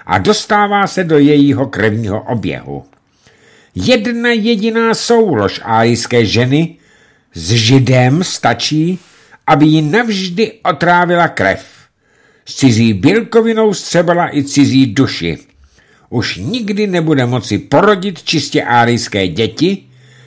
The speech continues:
i když se provdá za Árijce. Nyní víme,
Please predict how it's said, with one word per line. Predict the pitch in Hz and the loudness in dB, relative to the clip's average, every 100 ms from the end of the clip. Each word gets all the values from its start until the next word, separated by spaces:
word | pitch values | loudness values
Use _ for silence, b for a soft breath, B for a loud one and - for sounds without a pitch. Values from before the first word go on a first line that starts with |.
| b | b
i | - 277 | 4 4
když | 277 254 262 214 | 4 2 0 -2
se | - 240 | 0 0
provdá | 233 220 214 202 208 202 | 0 -2 0 0 0 2
za | 175 | 0
Árijce. | 110 107 92 82 80 69 - 76 64 b b - | 0 0 0 0 -2 -6 -8 -8 -8 b b -4
Nyní | 175 269 269 | 0 2 4
víme, | 262 269 254 135 95 78 | 4 2 2 0 -2 -2